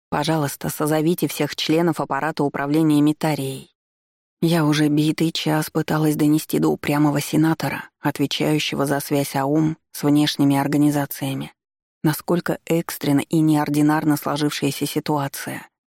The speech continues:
Влажная от пота футболка неприятно липла к позвоночнику и подмышкам. От скопившегося внутреннего напряжения подрагивали пальцы рук.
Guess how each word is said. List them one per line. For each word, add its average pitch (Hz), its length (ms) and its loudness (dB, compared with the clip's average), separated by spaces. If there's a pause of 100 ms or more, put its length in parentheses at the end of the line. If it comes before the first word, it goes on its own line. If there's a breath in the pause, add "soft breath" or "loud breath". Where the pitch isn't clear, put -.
(880)
Влажная 156 520 2
от - 120 -6
пота 151 220 -4
футболка 147 540 -2
неприятно 143 580 0
липла 143 300 0
к - 100 -12
позвоночнику 143 800 0
и 143 60 0
подмышкам. 139 760 -2 (1200)
От 160 140 -4
скопившегося 175 720 -2
внутреннего 160 540 2
напряжения 147 640 2
подрагивали 147 580 -2
пальцы 147 500 -2
рук. - 320 -8